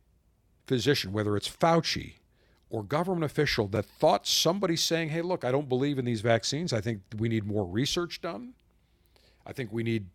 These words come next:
to learn more about this virus. We have therapeutics." That's not a threat.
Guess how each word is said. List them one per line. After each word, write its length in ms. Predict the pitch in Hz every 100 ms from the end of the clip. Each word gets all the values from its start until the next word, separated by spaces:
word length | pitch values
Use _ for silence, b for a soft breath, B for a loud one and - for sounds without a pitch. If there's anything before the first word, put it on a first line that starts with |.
| _
to 80 | 107
learn 260 | 104 117 110
more 380 | 117 131 147
about 320 | 139 123 127 131
this 140 | 107
virus. 460 | 95 117 175 196 -
We 140 | 170
have 220 | - 131
therapeutics." 580 | - 156 147 165 180 - b b
That's 260 | - 285 -
not 160 | 247 123
a 60 |
threat. 480 | - - 98 123 -